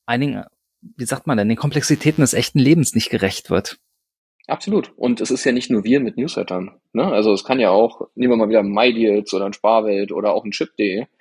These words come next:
Speaker 2: Da sitzen echte Menschen dahinter, platzieren den Link oder schreiben einen Artikel darüber. Das ist ja nicht einfach nur aus Luft und Liebe entstanden, ne? Da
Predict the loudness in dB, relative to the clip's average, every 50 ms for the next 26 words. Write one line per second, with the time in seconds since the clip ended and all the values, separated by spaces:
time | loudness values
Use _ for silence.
0 | _ _ _ _ _ _ -2 0 0 0 -2 -2 -4 -6 -4 -4 -6 -4 -4 -4
1 | -2 -2 -4 -4 -4 -4 -2 -2 -2 -2 -4 -4 -4 -6 -8 _ _ _ _ _
2 | _ _ _ _ -2 -2 0 0 0 2 2 2 4 2 0 2 2 2 2 2
3 | 0 -4 -10 -8 -2 0 4 4 4 4 2 0 -6 -10 -4 2 2 2 2 2
4 | 0 -4 -4 -4 -4 -6 -4 -2 0 2 2 2 2 0 0 0 0 0 -2 -2
5 | -6 _ -20 _ _ _ _ _ _ _ -14 -12 -8 -2 0 0 0 0 -4 -6
6 | -6 -6 -6 -6 -4 -2 -2 0 0 -2 -2 -6 -6 -2 0 0 0 0 -4 -6
7 | -2 0 2 2 2 0 -2 -6 -8 -8 -10 -10 -10 -14 -20 -20 _ _ _ _
8 | _ _ _ _ _ _ -2 -2 -2 -2 0 2 2 2 2 0 -4